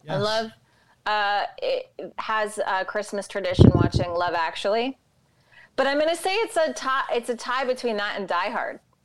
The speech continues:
Speaker 2: Wow. Two movies that were talked about last week with me and Andrew Walker,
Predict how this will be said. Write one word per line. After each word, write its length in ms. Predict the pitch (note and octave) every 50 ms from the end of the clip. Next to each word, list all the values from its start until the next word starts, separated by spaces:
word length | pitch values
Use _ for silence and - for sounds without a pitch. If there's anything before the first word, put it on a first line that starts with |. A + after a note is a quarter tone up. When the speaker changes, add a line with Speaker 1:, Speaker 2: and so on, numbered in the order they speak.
| _ _ _ _ _ _ _ _ _ _ -
Speaker 2:
Wow. 1040 | C#3 C#3+ D3+ D#3 E3+ F#3 G#3 G#3+ A3 A3 G#3+ G3+ F#3 E3 D3 C#3 B2 A#2 A#2 A2+ - - - _ _ _ _ _ _ _ _ _ _ _ _ _ _ _ _ _ _ _ _ _ -
Two 400 | - - - G#3+ A#3+ C4 C#4 C#4+
movies 800 | C4 A3+ A3 A#3 B3+ C4 A3 A#3+ A3 G3+ F#3+ F3 D3+ - - - - - - - - - - - - -
that 220 | D#3 F#3+ G#3 G3+
were 160 | G#3+ G3+ G3+ E3
talked 360 | - - G#3 A#3 B3+ - -
about 300 | C4+ B3+ A#3 G#3 D3+ E3
last 420 | D#3 D#3 D#3+ E3 E3 D#3 - -
week 600 | E3+ G3 A#3 F#3+ C#3+ C3 B2+ - - - - - - - - _ _ _ _
with 300 | - D#3 D#3 D#3 C#3+ C3+
me 400 | C#3+ D#3 E3 E3 E3 D#3+ D#3 D#3 -
and 220 | - D3+ C#3+ C#3+
Andrew 360 | C#3+ C#3+ C#3 C#3 A#2+ B2+ C3+
Walker, 580 | C3+ C3 D3 D#3+ F3 E3+ - - - - D#3